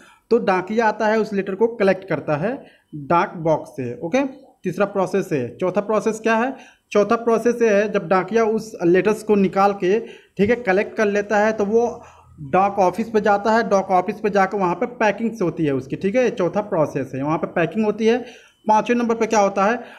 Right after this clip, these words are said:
अ, जब वो पैकिंग हो जाती है, सील हो जाती है, तो वहाँ से वो लेटर्स को भेज दिया जाता है जहाँ आप जिस पते पे भेजना चाहते हैं, ठीक है। पाँचवा प्रोसेस होता है वो लेटर्स आपके पते पे पहुँच जाता है। और छठा क्या है,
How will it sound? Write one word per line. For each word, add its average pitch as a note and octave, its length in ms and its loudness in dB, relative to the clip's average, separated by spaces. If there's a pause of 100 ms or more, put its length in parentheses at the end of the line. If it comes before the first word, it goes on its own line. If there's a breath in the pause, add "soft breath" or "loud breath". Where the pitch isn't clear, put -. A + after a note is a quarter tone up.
(140 loud breath)
अ, F#3+ 80 2
जब G#3+ 180 2
वो B3 120 2
पैकिंग A3+ 420 0
हो G#3+ 80 0
जाती G#3 280 0
है, G#3+ 100 2
सील A3+ 240 -2
हो G#3 120 4
जाती G3 260 2
है, G3+ 100 2
तो G#3 160 0
वहाँ G3 260 2
से G#3 180 2
वो B3+ 320 2 (240 loud breath)
लेटर्स F#3 320 2
को C4+ 140 2
भेज F#3+ 260 4
दिया G3+ 180 2
जाता G3 260 2
है G#3 120 0
जहाँ G3 360 0
आप G3 220 0
जिस G3 160 -4
पते F#3 280 -4
पे A3+ 140 0
भेजना E3+ 340 0
चाहते F3 400 -2
हैं, B2 220 -4
ठीक F3+ 160 -2
है। C4 100 2 (420 loud breath)
पाँचवा F3+ 280 2
प्रोसेस G3+ 440 0
होता G#3+ 220 2
है A3 60 4
वो G#3 180 4
लेटर्स G#3 340 0
आपके F3 220 0
पते F#3+ 280 -4
पे A3+ 80 -4
पहुँच G3+ 300 -2
जाता C#3 400 -2
है। A#2 160 -12 (320 loud breath)
और E3+ 100 4
छठा G3+ 360 0
क्या A3 220 0
है, B3 260 -2